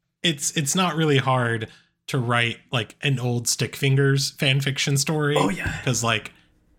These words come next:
Speaker 1: that, that character is still around on Innistrad somewhere doing something. Just, you can write about it. Um, and I think that that is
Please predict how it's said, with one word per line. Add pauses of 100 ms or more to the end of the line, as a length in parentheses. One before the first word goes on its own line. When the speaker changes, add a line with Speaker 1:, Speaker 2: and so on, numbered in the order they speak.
Speaker 1:
that,
that
character
is
still
around
on
Innistrad
somewhere
doing
something. (680)
Just,
you
can
write
about
it. (560)
Um, (160)
and
I
think
that
that
is